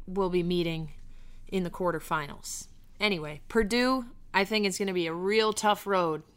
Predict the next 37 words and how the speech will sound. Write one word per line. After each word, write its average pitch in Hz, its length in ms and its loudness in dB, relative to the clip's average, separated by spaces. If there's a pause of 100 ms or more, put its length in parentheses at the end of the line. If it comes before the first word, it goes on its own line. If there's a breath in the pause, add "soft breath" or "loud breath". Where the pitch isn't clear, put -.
for 190 220 -4
them 185 240 -2
to 202 100 -2
get 185 200 0
into 185 180 -4
the 175 100 -4
tournament 165 440 -2
because 160 360 -4
they 180 160 4
start 190 360 4
with 190 120 0
Ohio 185 400 2
State, 202 540 2
if 202 220 -2
they 185 100 4
were 185 160 2
to 175 80 0
win 180 200 -4
that. 180 220 -2 (600 loud breath)
Then 196 180 2
they 175 140 2
play 175 420 0 (340 soft breath)
Michigan 196 460 2
State. 170 520 0
Our 175 420 2 (120)
fantastic 202 760 0
producer, 196 440 2
Mike 185 260 0
Lieber, 185 300 2
here 180 200 0
has 170 340 -6
a, 175 100 -8 (240)
a 165 80 -4
remarkable 185 560 2
stat. 165 400 0
If, - 200 -10
if - 300 -8